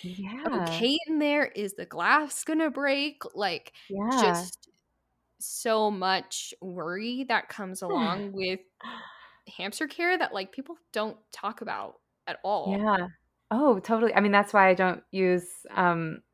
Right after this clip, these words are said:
Speaker 1: use the <laughs> Detolf, just 'cause I feel like it's so anxiety provoking. I think for
Speaker 2: <laughs> A little
Speaker 1: smaller
Speaker 2: bit.
Speaker 1: hamsters especially, because, like,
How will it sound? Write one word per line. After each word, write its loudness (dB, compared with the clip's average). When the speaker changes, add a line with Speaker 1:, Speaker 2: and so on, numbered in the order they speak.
Speaker 1:
use 4
the -6
<laughs> -
Detolf, 0
just -2
'cause 4
I 6
feel 8
like 10
it's -2
so 10
anxiety 2
provoking. -2
I 10
think 2
for 6
Speaker 2:
<laughs> -10
A -6
little 8
Speaker 1:
smaller 8
Speaker 2:
bit. 0
Speaker 1:
hamsters -2
especially, 2
because, -4
like, -4